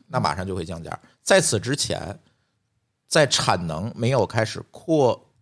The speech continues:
得足够大的之前，很难。而且从厂商的角度来讲，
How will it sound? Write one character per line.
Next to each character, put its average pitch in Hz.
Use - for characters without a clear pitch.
得 104
足 131
够 175
大 147
的 107
之 127
前， 82
很 -
难。 73
而 151
且 98
从 -
厂 98
商 123
的 147
角 101
度 87
来 85
讲， 87